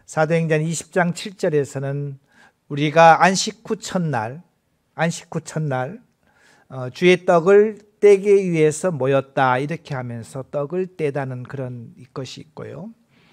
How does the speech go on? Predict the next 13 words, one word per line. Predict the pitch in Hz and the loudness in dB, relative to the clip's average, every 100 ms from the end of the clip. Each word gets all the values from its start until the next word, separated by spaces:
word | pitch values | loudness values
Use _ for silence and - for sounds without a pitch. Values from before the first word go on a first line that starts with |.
| - - - - - | -20 -20 -20 -20 -10
마가복음 | 147 165 165 165 156 160 | 4 6 10 8 6 -2
이십육 | 165 - 170 156 - | -4 -4 -2 -4 -2
장이나 | 165 156 151 147 143 143 147 _ _ | 0 0 2 4 4 2 -2 _ _
조금 | 156 165 165 | -8 -4 0
전에 | 170 170 | 2 2
했듯이 | 160 160 156 - 160 151 147 - | 0 -2 -8 -6 -6 -6 -8 -6
그 | 151 143 | -4 -2
마-, | 139 147 - | 0 0 -4
마가-, | - - 147 156 170 | -20 -8 -2 2 2
어, | 147 139 | 2 -2
마태복음 | 139 147 - 190 185 180 | -2 -2 0 0 0 -2
이십육 | 180 185 151 131 - - | -4 -8 -6 -8 -10 -6
장, | 143 143 147 | -4 -4 -8